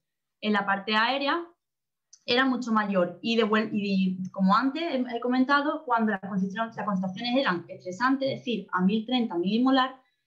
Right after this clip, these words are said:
sí se observaba que la planta, la parte aérea, acumulaba significativamente más cantidad de sodio que, eh, la planta control sin inocular.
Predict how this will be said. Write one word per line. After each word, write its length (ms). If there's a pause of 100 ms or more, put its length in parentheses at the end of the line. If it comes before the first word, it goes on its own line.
(200)
sí 140
se 80
observaba 580
que 140
la 180
planta, 540
la 140
parte 260
aérea, 320
acumulaba 560
significativamente 880
más 300
cantidad 440
de 300
sodio 560
que, 400
eh, 180
la 140
planta 260
control 300
sin 180
inocular. 460